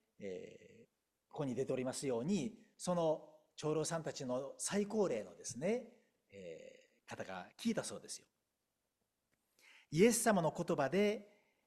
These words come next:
あなたが好きな言葉は何ですか？」彼女はきっぱりと答えます。「体を殺しても、その後、それ以上何もできない者どもを恐れてはならない」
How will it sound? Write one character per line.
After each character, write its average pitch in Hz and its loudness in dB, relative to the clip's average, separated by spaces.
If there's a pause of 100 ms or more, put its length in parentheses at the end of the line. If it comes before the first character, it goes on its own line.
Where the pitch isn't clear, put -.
(160)
あ 156 0
な 196 4
た 202 2
が 147 4
好 - -2
き 233 0
な 208 4
言 156 -2
葉 147 -2
は 117 0
何 175 -2
で 196 -2
す - -8
か？」 254 -6 (2750)
彼 196 2
女 135 2
は 147 2 (140)
き - -10
っ - -14
ぱ 240 2
り 240 2
と - -2
答 - -4
え 117 -2
ま 107 -4
す。 - -12 (760)
「体 254 10
を 254 12
殺 254 6
し - -2
て 165 0
も、 202 6 (480)
そ - 2
の 226 10
後、 175 4
そ 233 2
れ 247 4
以 240 2
上 165 6
何 160 4
も 254 6
で 214 0
き 269 -2
な 262 6
い 214 6
者 185 4
ど 196 4
も 151 6
を 160 2
恐 214 -2
れ 262 0
て 208 0
は 175 2
な 180 0
ら 254 2
な 285 6
い」 208 2